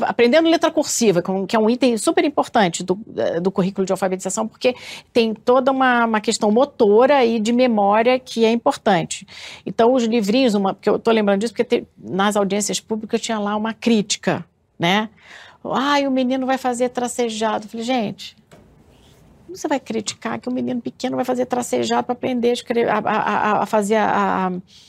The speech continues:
é, aprender a, a destreza da, da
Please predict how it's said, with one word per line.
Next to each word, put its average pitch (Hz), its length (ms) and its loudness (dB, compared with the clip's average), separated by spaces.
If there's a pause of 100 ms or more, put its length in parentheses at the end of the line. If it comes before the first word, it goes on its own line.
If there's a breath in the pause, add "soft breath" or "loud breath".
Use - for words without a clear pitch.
(240 loud breath)
é, - 160 -4
aprender 208 440 0
a, 196 500 2
a - 20 0
destreza 208 640 2
da, 190 240 0
da 190 420 0